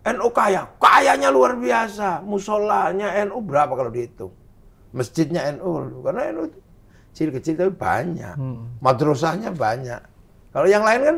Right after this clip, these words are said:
Speaker 1: dikit-dikit tapi dihitung besar gitu, kelihatan gede.
Speaker 2: Hmm. Ini, Gus. <clears throat> Ntar lagi N U sudah berusia seratus tahun.
Speaker 1: Ya.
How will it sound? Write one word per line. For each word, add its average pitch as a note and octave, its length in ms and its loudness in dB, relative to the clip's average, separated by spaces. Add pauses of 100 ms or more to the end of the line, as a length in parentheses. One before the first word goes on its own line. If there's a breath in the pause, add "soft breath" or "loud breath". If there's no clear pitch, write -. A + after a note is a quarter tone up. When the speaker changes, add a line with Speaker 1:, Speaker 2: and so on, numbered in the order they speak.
(120)
Speaker 1:
dikit-dikit E3+ 520 -2
tapi A3 340 -4
dihitung D#3 420 2
besar C#3 440 -2
gitu, G#2+ 180 -10
kelihatan G2 420 -6
gede. B1+ 380 -14 (120)
Speaker 2:
Hmm. A#2 360 -6 (1900 loud breath)
Ini, D3+ 240 8
Gus. B2 400 4
<clears throat> - 60 -2 (2000 loud breath)
Ntar C#3 160 8
lagi E3 220 12
N F3 140 8
U A#3+ 180 6
sudah B2 460 6
berusia B2 340 2
seratus C3+ 400 0
tahun. A2 380 2 (200)
Speaker 1:
Ya. C#2+ 200 -12